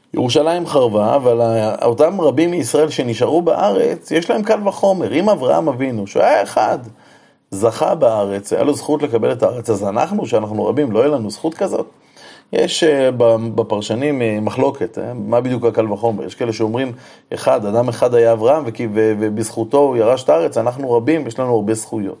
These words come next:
יש כאלה שאומרים, אחד היה אברהם, אברהם היה לו מצווה אחת, אה, יישוב הארץ. ואף על פי כן הוא זכה, היה לו מספיק, אה, זכות ל-, ל-, לרשת הארץ, לנו שיש הרבה מצוות,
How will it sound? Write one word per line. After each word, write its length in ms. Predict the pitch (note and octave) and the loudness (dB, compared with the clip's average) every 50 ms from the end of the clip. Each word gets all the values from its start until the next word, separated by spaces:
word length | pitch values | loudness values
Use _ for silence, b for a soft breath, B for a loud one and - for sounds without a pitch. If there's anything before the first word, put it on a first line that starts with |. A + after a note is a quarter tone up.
| _ _ b b b b b b b b b b b b - | _ _ b b b b b b b b b b b b -6
יש 120 | A2 A2 - | -6 -4 -2
כאלה 180 | - C3 B2 | -2 -4 -2
שאומרים, 460 | B2 - A#2+ A2+ A#2+ C#3 D3 D3 C3 | 0 -2 -2 0 0 0 0 -2 -2
אחד 240 | A2+ - - A#2 B2 | -2 0 0 0 4
היה 160 | B2+ B2+ B2+ | 4 4 4
אברהם, 280 | B2 A#2 B2+ C#3 C#3 B2+ | 4 4 4 2 2 2
אברהם 300 | A#2 G#2+ A2 A#2 C3 C3+ | 0 0 2 2 2 2
היה 80 | C3 B2+ | 2 0
לו 100 | C3 C3 | 0 -2
מצווה 360 | B2+ B2 - - A#2+ C3 C3 | -6 -8 -6 -2 -2 0 0
אחת, 400 | A#2 A2 C#3 C3 A#2 - - - - - _ _ - - - | 0 0 0 0 0 -2 -6 -20 -20 -20 _ _ -20 -18 -16
אה, 60 | E2 - - D#2+ E2 - - - - - - - - - | -14 -14 -14 -14 -14 -14 -14 -16 -16 -18 -18 -18 -16 -14
יישוב 400 | A2+ C#3+ D#3 B2 - C#3 B2+ A#2 | -14 -12 -12 -8 -6 -4 0 0
הארץ. 380 | B2 B2+ C3 A#2+ F#2+ F2 - - B B B B B B B B _ - | 2 2 2 0 -2 -4 -8 -16 B B B B B B B B _ -6
ואף 320 | F#2+ G#2+ A2+ A#2 C3+ F3 | 0 4 4 4 4 2
על 80 | F#3+ E3+ | -2 -4
פי 120 | F#3 - | -4 -2
כן 180 | E3 G3 F#3+ E3 | -2 -2 0 0
הוא 100 | C3 A#2 | -2 0
זכה, 640 | G#2+ A#2 A2+ - C3 C3 C3 B2+ B2+ B2+ B2 G#2+ | 0 0 0 2 0 0 2 0 0 0 0 0
היה 160 | - A2 A2+ A#2 | 2 2 2 2
לו 320 | B2 B2+ B2 A#2+ A#2 - | 2 2 2 2 0 0
מספיק, 440 | A2+ A#2 A2+ - - C3 B2 - - | -2 -8 -10 -8 -8 -8 -8 -4 0
אה, 240 | A#2+ A#2 A2 A2 A2 | 0 0 2 0 -2
זכות 360 | G2+ - - C#3+ C3+ A2 - | -4 -2 0 0 0 0 -2
ל-, 40 | A2+ | -4
ל-, 400 | A2 G#2+ G#2 G#2 G2+ G2+ G2+ G#2+ | -2 -2 -2 -2 -4 -4 -4 -2
לרשת 300 | G#2 G#2 A2+ A#2 A2+ - | -2 -2 -2 -2 0 2
הארץ, 280 | F#2+ A#2+ C#3+ C#3+ C#3+ C3 | 2 2 2 2 2 0
לנו 200 | B2+ B2+ C3 B2 | 0 0 0 -6
שיש 220 | - B2+ A#2+ - | -8 -6 -4 -2
הרבה 200 | A#2+ A2+ B2 B2+ | -2 -2 -2 -4
מצוות, 480 | B2 A#2 - - D3+ F3+ - D#3+ D3+ | -4 -6 -6 -2 -2 0 0 0 -2